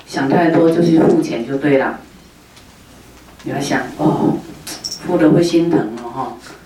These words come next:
那为什么我要请客啊？为什么他们不自己付啊？啊，你就在挣扎了。所以你得不到人缘啊，你就欢喜要结缘，说没关系，我付。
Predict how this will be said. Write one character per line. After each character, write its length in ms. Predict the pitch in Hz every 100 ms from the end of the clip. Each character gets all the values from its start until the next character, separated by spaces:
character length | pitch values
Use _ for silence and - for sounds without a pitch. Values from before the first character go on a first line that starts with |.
| - - - -
那 180 | 170
为 160 | 165 202
什 160 | 175 139
么 100 | 135
我 240 | 151 143
要 140 | 175
请 220 | 175 135 123
客 180 | 160
啊？ 160 | 139 117 - - -
为 120 | 208
什 100 | 160
么 120 | 147 -
他 140 | 180
们 100 | 170 -
不 140 | - 175
自 160 | -
己 160 | 151 135
付 160 | 170 147
啊？ 180 | - - - _ - - - -
啊， 260 | 147 143 143
你 80 | 143
就 140 | 160
在 180 | 180 180
挣 240 | 175 170 170
扎 280 | - -
了。 140 | 107 - - - - _ - - - - _ _ - - - - - - - - -
所 180 | - -
以 140 | 240 170
你 100 | 147
得 180 | 170 170
不 80 | 196
到 340 | 196 165 143
人 280 | 151 139 165
缘 220 | 147 113
啊， 120 | 113 113 - - - - - - _ _ - - - - - -
你 100 | 151
就 140 | 202 208
欢 280 | 214 214
喜 220 | 220 - 151
要 240 | 349 339 - -
结 240 | - 302
缘， 260 | - - -
说 120 | -
没 140 | 156 165
关 180 | 196
系， 200 | 196 202
我 180 | 190 151
付。 420 | 170 233 - -